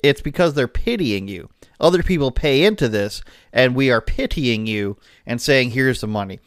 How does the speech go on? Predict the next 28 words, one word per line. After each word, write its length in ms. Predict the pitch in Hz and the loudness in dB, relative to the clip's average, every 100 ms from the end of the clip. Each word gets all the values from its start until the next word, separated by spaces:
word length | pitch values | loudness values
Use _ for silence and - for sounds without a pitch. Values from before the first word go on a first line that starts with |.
| - 165 | -10 0
And 120 | 190 | 2
again, 240 | 202 165 | 6 6
I'm 140 | 139 202 | 6 4
leaving 340 | 240 214 190 | 2 2 4
room 280 | 165 170 165 | 2 2 0
for 460 | - 135 131 123 _ - - _ | -2 0 2 0 _ -20 -20 _
somebody 380 | - 160 143 143 | -2 2 4 4
gets 220 | 131 131 | 2 0
in 100 | 135 | 0
an 100 | 123 | 2
accident 640 | 123 123 - 135 123 123 - - - - | 2 0 -2 -2 0 0 -4 -20 -10 0
or, 580 | 120 120 117 120 117 - - | 4 6 4 2 0 -6 -14
or 220 | - 131 | -10 -10
some 300 | - 165 151 | 0 2 4
other 300 | 127 139 135 | 6 6 6
reason 440 | 120 127 127 120 120 | 4 2 2 0 0
outside 320 | 117 - 120 | -2 2 2
of 80 | 113 | 2
their 100 | 113 | -2
control, 640 | 120 110 127 123 110 - - | -4 -2 2 2 2 -2 -6
and 120 | 117 | -2
they 80 | 117 | -2
can't 280 | - 110 101 | 0 -2 0
work, 340 | 135 123 - | 0 -2 -8
and 120 | 113 | -8
they 80 | 110 | -6
need 180 | 110 101 | -6 0
welfare. 560 | 113 151 - 101 82 | 4 4 2 -4 -4